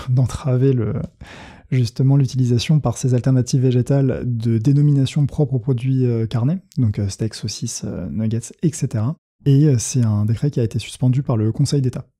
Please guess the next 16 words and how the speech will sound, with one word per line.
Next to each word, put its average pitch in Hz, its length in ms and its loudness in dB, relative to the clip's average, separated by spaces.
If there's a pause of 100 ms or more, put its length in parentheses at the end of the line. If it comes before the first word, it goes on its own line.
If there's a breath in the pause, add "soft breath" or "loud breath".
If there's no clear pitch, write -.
(140)
donc, 123 420 0
euh, 127 40 0
qui - 180 -4
ne 120 120 0
s'appliquera - 460 -6
pas. - 220 -10 (720 loud breath)
Mais 143 80 4
en 123 100 4
effet, 123 220 2
on 143 100 2
s'aperçoit 120 400 -2
que 151 140 -4
le 110 440 0
gouvernement 135 840 2
semble 131 380 0
travailler 127 360 0